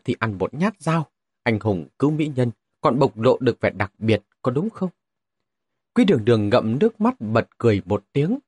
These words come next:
sau đó gật đầu. Đúng như vậy. Tiếp đó cô lại bị chị Nhạn Tử đập vào người. Mới đầu tôi cảm thấy rất không bình thường. Thật ra thì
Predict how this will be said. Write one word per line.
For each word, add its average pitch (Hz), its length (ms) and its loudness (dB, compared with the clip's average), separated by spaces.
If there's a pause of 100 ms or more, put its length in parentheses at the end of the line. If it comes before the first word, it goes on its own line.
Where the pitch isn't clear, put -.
(140)
sau 120 180 -2
đó 165 160 0
gật - 200 -6
đầu. 95 200 -2 (540)
Đúng 131 320 2
như - 80 0
vậy. - 180 -6 (960)
Tiếp 139 180 2
đó 117 340 2
cô 135 100 2
lại 104 200 -2
bị 104 240 0
chị - 240 -2
Nhạn 113 220 -2
Tử 101 340 -2
đập 131 220 -2
vào 120 120 0
người. 104 300 0 (480)
Mới 220 140 4
đầu 139 340 4
tôi 190 140 2
cảm 82 300 -6
thấy 147 140 0
rất 262 200 0
không 160 220 -2
bình 90 240 -4
thường. 95 220 -2 (520)
Thật 131 200 0
ra 101 320 0 (140)
thì 131 160 2